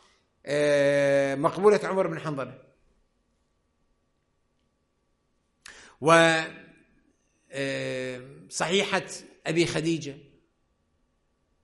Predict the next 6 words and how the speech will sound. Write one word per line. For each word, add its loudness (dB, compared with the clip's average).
"يأتي -4
عنكم -8
الحديثان -6
المتعارضان، -2
بأيهما 4
نأخذ؟" -4